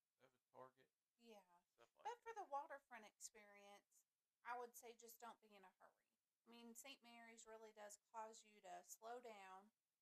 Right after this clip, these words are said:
Speaker 2: take it easy. And so if you're going down there to eat, just take your time. Don't be in a rush. Don't be a city person. Just slow it down and
Speaker 1: Slow it down and, and
Speaker 2: and
Speaker 1: let
Speaker 2: enjoy it.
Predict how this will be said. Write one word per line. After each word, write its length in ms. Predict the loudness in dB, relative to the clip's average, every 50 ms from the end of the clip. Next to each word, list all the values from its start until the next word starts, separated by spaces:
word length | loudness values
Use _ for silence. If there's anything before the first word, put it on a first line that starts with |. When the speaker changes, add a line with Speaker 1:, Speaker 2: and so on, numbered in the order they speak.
| _ _ _ _ _ _ -6
Speaker 2:
take 220 | -6 -6 -6 -6
it 80 | -10 -12 -10
easy. 480 | -8 -8 -8 -8 -8 -10 -14 -16 -20 -20 -20 -20 _ _ _ _ _ _ _ _ _ _ _ _ _ _ -8
And 400 | -8 -6 -6 -4 -6 -6 -6 -8 -10 -8
so 160 | -4 -2 -2 -2 -4
if 80 | -6 -6 -4
you're 120 | -2 -2 0
going 180 | 0 -2 -2 0 0
down 160 | 0 0 0
there 160 | -2 -6 -8
to 80 | -10 -12
eat, 320 | -16 -18 -20 -20 -20 -20 _ _ _ _ _ -12 -10
just 160 | -10 -6 -6
take 160 | -6 -6 -6
your 140 | _ _ _
time. 320 | -6 -2 -2 -2 -2 -2 -2
Don't 240 | 0 -2 -2 -2 -4
be 160 | -8 -4 -2
in 80 | -2
a 60 | -2 0
rush. 400 | 2 2 4 4 2 2 0 0
Don't 180 | 0 -2 -4 -6 -8
be 80 | -8
a 80 | -6 -6
city 240 | -4 -6 -6 -8 -10 -10
person. 480 | -10 -10 -10 -10 -10 -10 -8 -6 -6 -6
Just 240 | -8 -8 -8 -8 -8 -10 _ -6
slow 160 | -4 -4 -4
it 100 | -4 -6 -6
down 400 | -4 -4 -2 -2 -2 -2 -2 -2
and 160 | -2 -4 -2 -2
Speaker 1:
Slow 160 | -2 -2 -2
it 100 | -2 -2
down 380 | -2 0 0 -2 -4 -6 -8
and, 160 | -10 -12 -16 -18 _ -18 -12 -6
and 80 | -4 -2
Speaker 2:
and 0 |
Speaker 1:
let 160 | 0 0 0
Speaker 2:
enjoy 300 | 0 0 0 0 0 0 -2
it. 160 | -4 -6